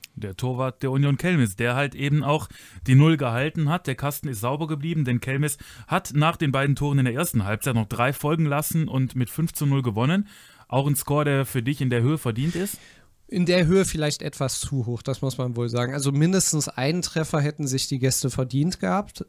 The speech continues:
Speaker 2: ähm, haben dann eben oft, äh, falsche Entscheidungen getroffen.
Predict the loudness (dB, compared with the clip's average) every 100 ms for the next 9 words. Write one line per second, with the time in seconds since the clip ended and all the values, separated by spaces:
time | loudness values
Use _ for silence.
0 | -2 2 2 0 -4 -4 -2 -2 -4 -8
1 | -2 0 2 2 6 8 6 0 0 0
2 | 0 -6 -2 0 2 0 -2 -2 0 0
3 | 0 2 2 4 2 0 -2 2 2 2